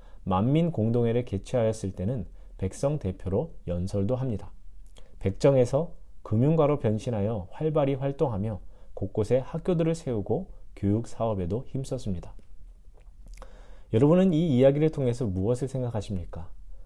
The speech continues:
미신이 난무했던 조선, 조선 왕조의 봉건 제도가 무너지던 구한말, 백정까지도 인간 대접해주는 기독교, 그 기독교를 통해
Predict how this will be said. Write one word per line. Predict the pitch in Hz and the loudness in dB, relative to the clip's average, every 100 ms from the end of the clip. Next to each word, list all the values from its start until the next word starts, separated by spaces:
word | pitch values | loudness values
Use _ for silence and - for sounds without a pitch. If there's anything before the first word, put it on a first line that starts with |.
| - - - | -14 -14 -4
미신이 | 107 107 123 120 | -2 2 2 2
난무했던 | 95 101 110 110 - 110 | 2 2 0 -2 -2 -4
조선, | - 92 101 85 87 - - - | -6 -6 -6 -6 -10 -18 -20 -18
조선 | - 117 143 | -4 0 4
왕조의 | 135 110 110 120 120 | 4 4 4 2 2
봉건 | - 107 131 143 | 0 2 4 2
제도가 | 113 98 98 120 95 - - | 2 0 0 -2 -4 -12 -8
무너지던 | 107 113 127 117 110 143 180 - | 0 6 6 6 4 4 2 -8
구한말, | - 113 120 117 98 85 - - - - - | -6 -2 0 0 0 -2 -8 -12 -14 -14 -4
백정까지도 | - 101 - 165 160 135 123 120 175 - - - | -2 2 4 4 6 4 4 2 0 -2 -12 -4
인간 | 101 104 131 147 | 0 2 2 2
대접해주는 | - 92 113 - - 101 101 143 165 - - | 0 0 0 -2 -4 -4 -2 -4 -6 -10 -14
기독교, | - 110 - 101 82 - - - - - | -8 -8 -6 -8 -8 -10 -12 -12 -12 -6
그 | - 160 | 0 0
기독교를 | - 139 135 143 156 | 2 0 2 0 0
통해 | 110 117 127 | 0 0 0